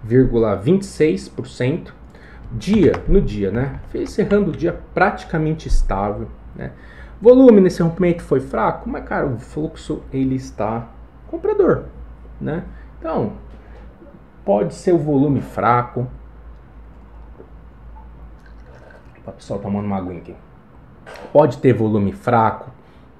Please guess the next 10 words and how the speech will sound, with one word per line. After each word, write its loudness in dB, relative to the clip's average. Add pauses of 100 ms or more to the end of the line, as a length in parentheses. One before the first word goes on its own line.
Ah, 0
não -4
sei -8
o -8
quê. 0 (640)
Cara, -4 (2500)
é -4
compra, -10 (120)
<laughs> -12
né? 0